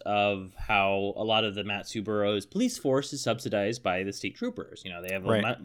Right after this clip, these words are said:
Speaker 1: ma-, uh, very high
Speaker 2: They don't have
Speaker 1: concentration
Speaker 2: a
Speaker 1: of state
Speaker 2: police
Speaker 1: troopers
Speaker 2: force,
Speaker 1: there.
Speaker 2: essentially, right?
Speaker 1: Right,
Speaker 2: Like, they,
Speaker 1: yeah.
Speaker 2: they basically just don't have police, and they rely on the state to clean
Speaker 1: And
Speaker 2: up the mess.
Speaker 1: And I think that's, I think that's what's kind of is so frustrating about it, because it doesn't feel like a lot of the conversations that are coming from there are particularly honest right now. And I think it is,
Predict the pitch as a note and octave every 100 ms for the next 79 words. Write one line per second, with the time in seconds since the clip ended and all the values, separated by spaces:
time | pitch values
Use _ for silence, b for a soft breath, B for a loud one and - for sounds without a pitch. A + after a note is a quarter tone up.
0 | F2+ F2+ F#2 F2 A2+ G#2 A#2+ B2 G#2+ G#2+
1 | G#2 D3 D3+ C3 D#3 E3 C3+ F#2+ B2 A2
2 | B2+ A2 G2+ G#2+ G#2+ F#2+ - F#2 F#2 G2
3 | B2 - D3+ A3+ A2+ A#2+ A#2 G#2+ A#2 C#3
4 | C3+ C3+ B2 G#2+ B2+ A2+ A2+ - A2 G2
5 | G2 G2+ G2 G2+ G2+ F#2+ F#2+ - G#2 -
6 | _ - F#2+ F#2 - - - G3+ G3 -
7 | F#2+ F#2 - - - b b b b -
8 | B3 C#4+ D#4 B3 B3 - - C4 F4 E4
9 | - G#3+ - G3+ F#3 E3+ E3 F3+ D#3+ D#3
10 | C#3+ D#3 C#3+ B2 A2+ A2 A#2 B2 D3+ D3+
11 | E3+ F3+ - D3+ C#3 B2+ A#2+ A#2+ A#2 A#2+
12 | A2 - B2 A2+ G#2+ A#2+ G#2+ - G#2+ G2+
13 | G2 A2+ G2 F#2+ - D#3 D3 B2+ A2 G2+
14 | G2 G2 F#2+ - G2+ G2+ B2 D#3 C#3 B2
15 | - G2+ B2+ E3 - F3+ E3 F3+ F3+ F3
16 | E3 C#3 G3+ G3 D#3 C#3+ C3 B2+